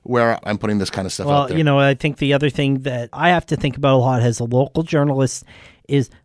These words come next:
Speaker 2: there are people that are reading The Rebel in my area. I know a few that, you know, send me Rebel stuff on a regular basis of, "You're no covering this up, Joey." And,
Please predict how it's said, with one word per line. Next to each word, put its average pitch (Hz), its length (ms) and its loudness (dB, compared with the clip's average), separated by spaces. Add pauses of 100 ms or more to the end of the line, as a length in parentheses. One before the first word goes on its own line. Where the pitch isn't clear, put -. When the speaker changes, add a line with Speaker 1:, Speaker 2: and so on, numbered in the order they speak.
Speaker 2:
there 160 120 4
are 175 60 4
people 165 360 0
that 139 120 4
are 120 80 4
reading 139 320 2
The 156 80 2
Rebel 135 420 0 (140)
in 127 120 4
my 120 280 4
area. 117 440 4 (480)
I 127 140 2
know 131 220 4
a 135 40 2
few 131 360 2 (100)
that, 123 260 0
you 123 60 2
know, 113 160 2
send 127 320 -2
me 127 120 2
Rebel 120 320 2
stuff - 320 -2
on 120 100 2
a 117 40 2
regular 120 360 2
basis 120 440 0
of, 110 160 0 (320)
"You're 147 280 4
no 131 380 2
covering 147 420 2
this 127 200 0
up, 135 240 -2
Joey." 117 420 2 (580)
And, 135 480 0